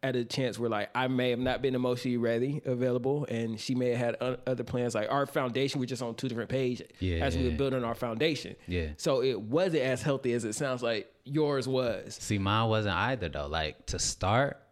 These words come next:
Speaker 2: and I wasn't, I was dating multiple people probably up until a couple weeks before me and my girlfriend started, like,
Speaker 1: Being serious.
Speaker 2: Yeah. And she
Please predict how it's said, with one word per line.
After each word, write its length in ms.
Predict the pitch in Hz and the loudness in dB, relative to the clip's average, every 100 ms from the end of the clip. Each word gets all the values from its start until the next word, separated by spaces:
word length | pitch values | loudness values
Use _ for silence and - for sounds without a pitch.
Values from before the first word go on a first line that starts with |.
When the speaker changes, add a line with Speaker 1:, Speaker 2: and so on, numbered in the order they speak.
| _ _ - | _ _ -2
Speaker 2:
and 680 | 98 92 87 85 82 78 - _ _ _ _ _ _ _ - | 0 2 0 -2 -6 -10 -18 _ _ _ _ _ _ _ 0
I 140 | 120 | 2
wasn't, 640 | 95 101 113 107 98 71 - _ - - - - - _ - | 2 2 2 0 -2 -4 -12 _ -20 -20 -20 -20 -20 _ -2
I 100 | 120 | 2
was 220 | 151 147 95 | 4 2 4
dating 440 | 120 127 120 107 | 4 4 4 2
multiple 360 | 98 113 - 95 | 2 0 0 -4
people 560 | - 113 - 107 110 120 _ _ _ _ _ _ _ _ _ _ _ _ _ - | 0 0 0 0 -2 -10 _ _ _ _ _ _ _ _ _ _ _ _ _ -6
probably 600 | - 101 92 87 90 85 | 0 2 2 0 2 2
up 160 | 87 - | 0 -2
until 260 | 85 95 | -2 -2
a 60 | 80 | -2
couple 260 | - 92 85 | -4 -4 -2
weeks 160 | 90 | -2
before 420 | - 85 - 82 80 | -2 -6 -2 -2 -2
me 180 | 90 87 | -4 -4
and 120 | 80 | -6
my 220 | 80 76 - - - - - 110 | -6 -8 -12 -20 -20 -20 -12 0
girlfriend 540 | 95 110 - 85 80 | 2 4 2 0 -2
started, 440 | 123 92 85 78 | -2 -2 0 -2
like, 400 | 78 76 73 - - _ _ - | -4 -4 -8 -16 -20 _ _ -10
Speaker 1:
Being 140 | 117 | -6
serious. 440 | 107 127 104 - - | 0 0 0 -2 -2
Speaker 2:
Yeah. 400 | 113 101 78 - - - - - - - | 2 2 0 -6 -12 -14 -20 -20 -10 -2
And 580 | 117 104 98 87 85 76 | 2 2 2 0 -2 -6
she 680 | - - 107 127 127 104 87 | -2 0 2 4 4 2 -2